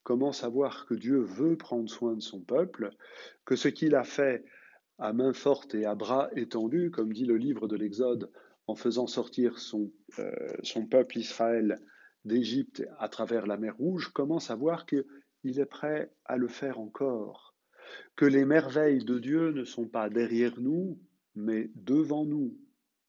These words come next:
C'est bien ça que nous apprend et que le peuple apprend dans, euh,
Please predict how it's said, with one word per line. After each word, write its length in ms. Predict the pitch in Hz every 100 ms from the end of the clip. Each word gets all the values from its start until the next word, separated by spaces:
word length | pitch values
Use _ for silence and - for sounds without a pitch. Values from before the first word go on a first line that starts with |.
| _ _ _ _ _ - - - - _ _ _ _
C'est 180 | - 127
bien 160 | 113 120
ça 200 | 123 135
que 120 | 127
nous 440 | 117 120 120 107
apprend 500 | 113 113 135 160 170
et 100 | 107
que 140 | - 117
le 160 | 107
peuple 500 | - 151 160 - 107 - -
apprend 640 | 123 - 107 113 147 170 - - _ _
dans, 600 | 107 113 131 147 143 - -
euh, 220 | 107 113